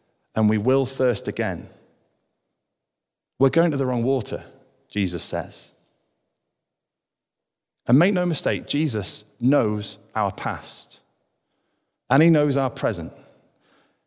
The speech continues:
He knows how we've spent the last month, the last week, last night. He's seen our diary and our direct messages. He's seen our bank accounts and our browsing history. And he knows all about us.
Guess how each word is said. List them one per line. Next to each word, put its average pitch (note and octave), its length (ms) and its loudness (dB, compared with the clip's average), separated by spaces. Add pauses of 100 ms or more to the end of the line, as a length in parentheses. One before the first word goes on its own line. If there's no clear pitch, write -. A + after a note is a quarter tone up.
He E3 140 6
knows F3+ 240 6
how E3+ 160 2
we've F#3 160 2
spent D#3 320 0
the D3 80 -2
last D3 260 -4
month, A2+ 300 0 (480)
the A#2 100 2
last A#2 220 2
week, A#2+ 360 0 (800)
last G2+ 240 0
night. A#2 400 -2 (1200)
He's C#3 120 4
seen C#3+ 200 4
our B2+ 120 4
diary D#3+ 500 2
and C3+ 100 2
our A#2+ 80 2
direct B2 400 0
messages. G2+ 680 -4 (580)
He's A2 120 0
seen C3+ 160 4
our B2+ 100 4
bank D3+ 300 0
accounts C#3+ 340 -4
and B2+ 80 0
our A#2+ 100 -2
browsing G#2 420 -2
history. F#2 500 -6 (960)
And A#2+ 100 2
he B2 80 4
knows B2+ 240 2
all F3 200 4
about B2+ 260 0
us. - 480 -10